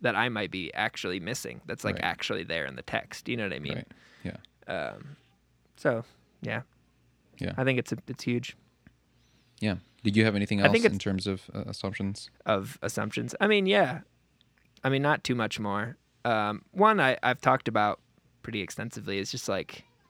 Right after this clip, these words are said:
Speaker 1: the Bible, I don't think, is about learning principles from stories. Um, I think a lot of times we put Bible characters on a pedestal, you know, and we're like, "Look, we should be like them." A lot of times we shouldn't be like them. They're actually the opposite of good <laughs> examples.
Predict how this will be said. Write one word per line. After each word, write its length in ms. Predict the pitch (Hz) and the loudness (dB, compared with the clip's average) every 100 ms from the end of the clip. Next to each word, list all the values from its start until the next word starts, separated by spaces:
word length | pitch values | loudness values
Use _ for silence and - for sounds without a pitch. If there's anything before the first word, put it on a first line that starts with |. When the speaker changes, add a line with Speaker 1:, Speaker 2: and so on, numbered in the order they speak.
| - | -6
Speaker 1:
the 80 | 123 | 0
Bible, 320 | 117 110 107 | 4 4 2
I 120 | 107 | 0
don't 180 | 104 98 | -2 -4
think, 160 | - 110 | -8 -8
is 100 | 110 | -8
about 300 | 101 101 64 | -4 -2 -2
learning 300 | 101 98 95 | -4 -4 -6
principles 500 | - - - 85 - | -8 -8 -8 -6 -6
from 160 | - - | -8 -8
stories. 580 | - 87 85 101 - - _ - | -6 -4 -2 -4 -8 -14 _ -8
Um, 400 | 76 65 - - _ _ - _ - | -6 -6 -10 -14 _ _ -20 _ -16
I 200 | 113 107 | -8 -2
think 140 | 131 | 4
a 40 | |
lot 80 | 117 | 4
of 60 | 113 | 4
times 220 | 117 113 | 2 2
we 120 | 110 | -2
put 260 | - 113 - | 0 0 -2
Bible 480 | - 113 107 104 107 - _ _ _ _ _ _ | -2 2 2 0 -2 -6 _ _ _ _ _ _
characters 580 | - 107 104 - 101 110 | -4 -4 -2 -2 -2 -2
on 160 | - 101 | -6 -8
a 60 | |
pedestal, 580 | 95 113 117 - 92 120 - - | -4 -4 -4 -4 -6 -6 -12 -12
you 120 | - | -8
know, 200 | 71 127 - | -6 -8 -10
and 100 | 147 | -10
we're 120 | 78 | -6
like, 240 | 69 - | -6 -4
"Look, 140 | - - | -4 0
we 80 | 160 | 0
should 180 | - 139 | 0 4
be 120 | 147 | 6
like 220 | 135 135 | 6 2
them." 280 | 113 - - _ _ _ - _ - | -2 -6 -10 _ _ _ -20 _ 0
A 20 | |
lot 100 | 165 | 4
of 60 | 170 | 6
times 240 | 170 127 | 4 2
we 80 | 113 | 0
shouldn't 320 | 113 151 139 | 2 2 2
be 140 | 87 90 | -4 -4
like 200 | 71 - | -6 -4
them. 340 | 67 64 131 | -6 -6 -10
They're 140 | - 135 | -6 -4
actually 500 | - - 76 64 - _ _ _ _ | -4 -4 -4 -4 -8 _ _ _ _
the 120 | - | 0
opposite 480 | 90 127 - - 104 | 4 2 0 -6 -6
of 160 | 104 - | -6 -2
good 120 | 110 | 0
<laughs> 60 | 131 | 2
examples. 560 | - - - - - | 2 2 2 0 -10